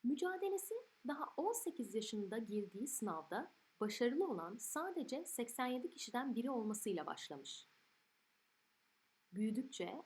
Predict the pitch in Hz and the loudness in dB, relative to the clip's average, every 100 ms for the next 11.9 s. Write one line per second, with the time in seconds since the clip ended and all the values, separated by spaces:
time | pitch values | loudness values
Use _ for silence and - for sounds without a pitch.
0 | - 185 175 170 170 - 160 190 339 - | 2 6 6 4 2 0 -4 -6 -8 -6
1 | 180 185 180 185 196 202 196 - 214 254 | 0 2 2 0 0 0 0 -2 0 0
2 | 202 - 156 277 - _ _ - 190 190 | -2 -6 -6 -8 -10 _ _ -2 2 4
3 | 190 208 220 226 247 311 214 185 190 - | 6 6 6 4 4 4 2 2 0 0
4 | 240 233 - 156 - - 165 151 151 - | 2 2 0 -4 -8 -8 -4 -6 -8 -2
5 | 311 254 151 - - 233 - - _ _ | 2 4 2 -2 -4 -4 -4 -18 _ _
6 | 180 208 202 185 - 170 - - _ _ | -2 2 2 0 0 0 0 -4 _ _
7 | - 233 349 - - 247 277 330 285 220 | -2 2 2 -2 0 2 4 2 2 2
8 | 220 - 285 - 220 185 160 147 147 180 | 0 0 -2 2 2 4 0 -2 0 2
9 | 160 151 147 233 349 - - _ - 254 | 2 0 -6 -4 -4 -8 -20 _ 2 4
10 | 233 240 349 226 190 160 147 - - 370 | 4 4 4 4 2 0 -4 -8 -4 -2
11 | 427 254 220 180 - - - - | 0 0 -2 -4 -8 -8 -8 -8